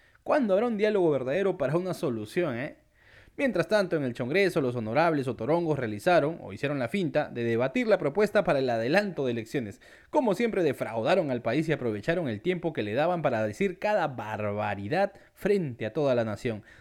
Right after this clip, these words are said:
Tal fue el caso del congresista y ex premier fugaz Héctor Valer, que alabó las acciones de las Fuerzas Armadas en Ayacucho y hasta tildó de grupete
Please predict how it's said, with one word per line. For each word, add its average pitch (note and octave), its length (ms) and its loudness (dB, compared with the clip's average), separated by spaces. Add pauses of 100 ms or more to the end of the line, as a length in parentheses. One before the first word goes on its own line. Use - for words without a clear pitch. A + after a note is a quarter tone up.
(100)
Tal - 180 4
fue F#3+ 120 2
el C#3+ 80 -2
caso F#3 280 2
del C3 120 -2
congresista B2+ 640 -2
y A#2 120 2
ex - 200 0
premier C3 340 -4
fugaz E3+ 520 -2
Héctor G3+ 360 0
Valer, F3 360 2 (260)
que C4+ 100 4
alabó F3+ 380 4
las G3 180 4
acciones F3 380 0
de C#3 80 2
las A2+ 160 -4
Fuerzas F3 320 2
Armadas E3+ 420 -2
en C3 100 -4
Ayacucho A#2+ 540 -2 (240)
y - 60 -6
hasta - 280 -2
tildó C3 360 0
de F#3 100 4
grupete C3 880 2